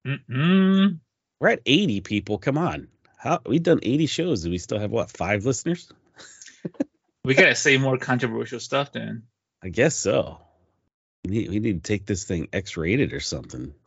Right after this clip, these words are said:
Speaker 1: I thought that me saying I've never seen
Speaker 2: Yeah.
Speaker 1: some of the movies that,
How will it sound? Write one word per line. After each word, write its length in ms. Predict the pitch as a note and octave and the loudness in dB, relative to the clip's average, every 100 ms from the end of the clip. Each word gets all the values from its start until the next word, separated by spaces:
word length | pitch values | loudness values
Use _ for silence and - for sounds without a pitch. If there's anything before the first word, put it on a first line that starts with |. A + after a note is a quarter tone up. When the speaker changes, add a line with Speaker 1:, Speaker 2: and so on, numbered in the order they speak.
| _ _ _ _ _ | _ _ _ _ _
Speaker 1:
I 120 | C3 | 2
thought 280 | F#3+ F3 A2+ | 4 2 2
that 160 | A#2+ G#2 | 0 2
me 160 | A#2 | 0
saying 360 | A2+ A#2+ A#2 A2 | -2 -2 -2 0
I've 160 | A2+ A2+ | -2 -2
never 200 | A#2 A2 | -4 -4
seen 200 | F3+ C#3+ | -2 -2
Speaker 2:
Yeah. 60 | |
Speaker 1:
some 200 | A#2+ A#2+ | -2 -4
of 60 | A#2 | -2
the 80 | A2+ | -2
movies 420 | A#2 C3+ C#3 A2+ | -2 -2 -4 -6
that, 220 | A2+ | -8